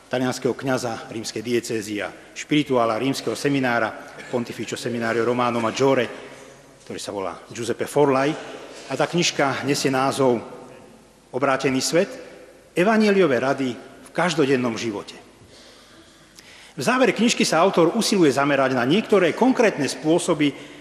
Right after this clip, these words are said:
prežívania evanjeliových rád, chudoby, čistoty a poslušnosti uprostred sveta.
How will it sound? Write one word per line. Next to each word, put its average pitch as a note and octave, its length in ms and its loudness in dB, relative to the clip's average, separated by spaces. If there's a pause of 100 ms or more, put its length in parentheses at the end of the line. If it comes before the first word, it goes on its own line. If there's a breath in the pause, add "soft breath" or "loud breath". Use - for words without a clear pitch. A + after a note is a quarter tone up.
prežívania C#3 680 2
evanjeliových F3+ 680 2
rád, D#3 360 0 (120)
chudoby, G#3 360 2
čistoty F#3 480 -4
a G#2 120 -4
poslušnosti E3+ 1000 -6
uprostred E3+ 520 0
sveta. - 320 -10